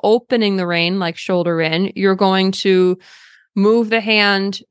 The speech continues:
just slightly towards the center of the withers. Do not cross it over the withers one bit. It has to be exactly straight away from the horse's mouth. The outside rein is going to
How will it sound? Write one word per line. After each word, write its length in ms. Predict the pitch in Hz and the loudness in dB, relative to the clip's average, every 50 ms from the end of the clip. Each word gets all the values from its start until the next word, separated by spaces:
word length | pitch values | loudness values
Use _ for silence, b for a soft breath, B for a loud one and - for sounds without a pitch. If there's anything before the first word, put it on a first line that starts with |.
| 175 156 | -18 -12
just 480 | 160 170 202 208 220 240 247 - - | -4 0 2 2 2 2 0 -2 -6
slightly 420 | - - 226 220 220 - 196 208 202 | -6 -2 -2 0 0 0 0 -2 -2
towards 400 | - - - 214 208 202 196 - | -2 -4 -2 0 0 0 -2 -4
the 80 | - | -6
center 400 | 202 - - 196 190 190 - 208 | -6 -4 -2 -2 -2 -2 -2 -4
of 80 | 190 180 | -2 -2
the 80 | 190 185 | 0 0
withers. 400 | 190 180 165 160 147 156 - - | 2 2 2 2 0 -2 -4 -6
Do 220 | 175 170 196 202 | -6 -2 0 0
not 380 | 202 196 196 190 190 220 - - | 2 2 4 2 2 0 -2 -4
cross 360 | - - 226 202 196 196 - | -4 0 0 0 0 0 0
it 100 | 214 196 | 0 0
over 220 | 190 202 208 208 208 | 2 2 2 0 0
the 120 | 196 196 | 0 0
withers 340 | 190 190 185 180 180 175 196 | 0 -2 -2 -2 -4 -4 -4
one 240 | 180 180 185 196 202 | -4 -2 -2 -2 0
bit. 320 | 190 175 170 196 214 - - - - | 0 -2 -2 -2 -4 -8 -14 -10 -8
It 100 | - 180 | -8 -8
has 440 | - - - - 185 185 190 - - | -8 -8 -6 -4 -4 -4 -4 -6 -8
to 80 | - 185 | -6 -2
be 180 | 185 185 185 | 0 0 0
exactly 760 | 180 175 180 190 190 165 170 180 - 208 190 190 185 190 196 190 B B B B B B | 0 -2 -2 -2 -2 -2 -2 -4 -4 -2 0 0 0 0 -2 -4 B B B B B B
straight 540 | - - - - - 208 202 202 196 214 226 | -14 -12 -12 -10 -4 -2 0 2 2 2 2
away 320 | 226 214 214 202 190 196 | 2 2 0 0 0 -2
from 200 | 190 - 196 185 | -2 -4 -4 -4
the 100 | 185 180 | -2 -2
horse's 460 | 185 185 175 180 - - 185 180 165 | -4 -4 -4 -6 -6 -6 -6 -4 -4
mouth. 520 | 180 160 151 147 - 165 196 - - - _ _ _ _ _ _ _ _ _ _ _ _ _ _ _ _ _ _ _ _ _ | -2 -2 -2 -2 -4 -6 -6 -8 -12 -20 _ _ _ _ _ _ _ _ _ _ _ _ _ _ _ _ _ _ _ _ _
The 260 | - 175 208 202 196 | -4 0 2 2 4
outside 680 | 190 196 220 262 - - - - 233 202 190 190 190 185 | 4 2 2 0 0 -4 -4 -2 0 2 2 2 0 0
rein 400 | 196 190 180 175 175 170 180 190 | 0 0 0 2 0 0 -2 -2
is 160 | - 202 185 | -2 -4 -4
going 300 | - - 202 196 196 202 | -2 -2 0 0 0 -2
to 320 | 190 - - 226 196 - | -4 -4 -4 -4 -4 -4